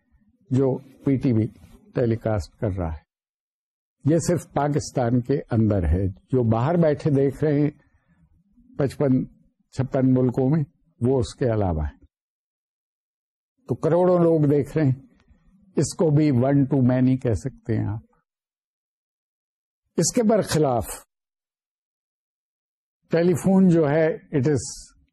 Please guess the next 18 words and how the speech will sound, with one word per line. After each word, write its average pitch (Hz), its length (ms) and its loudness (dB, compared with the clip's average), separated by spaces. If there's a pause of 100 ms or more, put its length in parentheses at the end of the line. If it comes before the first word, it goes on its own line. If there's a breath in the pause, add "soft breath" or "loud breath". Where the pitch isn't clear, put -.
(1000)
a 123 120 2
medium 160 360 4 (1500)
which 147 220 0
is 117 140 2
one 143 340 2
to 143 180 2
one۔ 127 160 0 (2000)
Unless 175 500 2
you 160 360 4
use 165 360 0
telephone، 147 640 0 (800)
the 120 80 0 (100)
facility 143 500 0
of 127 320 -2
telephone 127 480 0 (1200)
for 170 200 0
mass 185 440 2
communication، 127 760 0